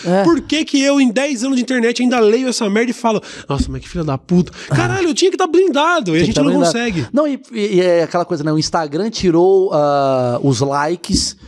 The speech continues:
Speaker 1: pra, porque ela tá preocupada com a saúde mental das pessoas. Eu falei: "Mano, quer tirar,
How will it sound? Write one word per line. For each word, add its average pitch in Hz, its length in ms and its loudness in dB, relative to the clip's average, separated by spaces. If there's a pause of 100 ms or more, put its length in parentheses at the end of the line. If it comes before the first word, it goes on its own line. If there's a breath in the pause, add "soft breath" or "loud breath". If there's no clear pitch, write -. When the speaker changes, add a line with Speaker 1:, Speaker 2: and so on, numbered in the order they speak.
(400 soft breath)
Speaker 1:
pra, 127 1120 0 (220)
porque - 180 -4
ela 139 120 -2
tá 139 140 -4
preocupada 160 880 -2
com 147 260 -2
a 139 80 0
saúde 170 340 -6
mental 160 640 -4
das 147 160 0
pessoas. 151 140 -2
Eu 151 40 -12
falei: 175 140 2
"Mano, 165 120 2
quer 196 160 -2
tirar, 143 500 0